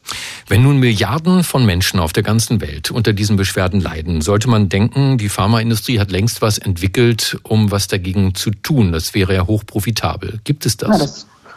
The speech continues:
Speaker 2: hat sie natürlich. Äh, der Klassiker ist ja die Hormontherapie, die menopausale Hormontherapie, die ja schon seit den siebziger, achtziger Jahren, äh, ähm, da ist und weiterentwickelt wurde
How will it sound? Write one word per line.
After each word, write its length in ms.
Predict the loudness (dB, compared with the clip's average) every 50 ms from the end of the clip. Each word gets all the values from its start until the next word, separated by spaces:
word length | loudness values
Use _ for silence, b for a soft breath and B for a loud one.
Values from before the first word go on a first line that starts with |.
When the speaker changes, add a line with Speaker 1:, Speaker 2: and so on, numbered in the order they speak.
| B -4
Speaker 2:
hat 200 | -4 -4 -4 0
sie 160 | 2 4 4
natürlich. 600 | 4 4 0 0 2 2 2 2 2 -2 -2 -6 B B B B B B B
Äh, 240 | 2 2 2 2 0
der 160 | 0 -2 -2
Klassiker 560 | 0 0 -2 -2 -2 -4 -6 -2 0 0 0
ist 160 | 0 -2 -4
ja 80 | -4 -4
die 160 | -2 -4 -4
Hormontherapie, 1040 | -2 -2 -2 -2 -2 -2 -2 -2 -2 0 2 2 0 0 0 0 0 2 2 0 -2
die 120 | -4 -4
menopausale 680 | -4 -2 -2 -4 -4 -4 -4 -4 -2 0 0 0 0 0
Hormontherapie, 840 | 0 0 2 2 2 2 2 2 2 2 0 0 0 0 0 0 0 B B B B B B B B
die 80 | 0 2
ja 180 | 2 2 2
schon 280 | 0 0 -2 -2 -2 -2
seit 340 | -2 -2 -2 -2 -2 -2 -2
den 280 | -2 -2 0 -2 -4
siebziger, 600 | -4 -2 -2 -2 -2 -4 -6 -2 0 0 0 0
achtziger 420 | -2 -4 -6 -4 -4 0 2 2 2
Jahren, 560 | 4 4 2 2 2 0 0 0 0 0 B B B B B B B
äh, 380 | 0 2 2 4 4 2 0 -2 -6 -8 -14 -20 _ _ _ -14 -8 -4
ähm, 460 | -2 -2 0 0 0 -2 -2 -4 -4 -2
da 260 | 0 2 2 2 2
ist 340 | 2 2 0 0 0 -2 -6
und 360 | -6 -4 -6 -6 -6 -6 -4
weiterentwickelt 800 | -2 -2 -2 0 0 0 0 0 0 0 -2 0 0 -2 -2 -2 -2
wurde 360 | 0 0 2 2 0 -2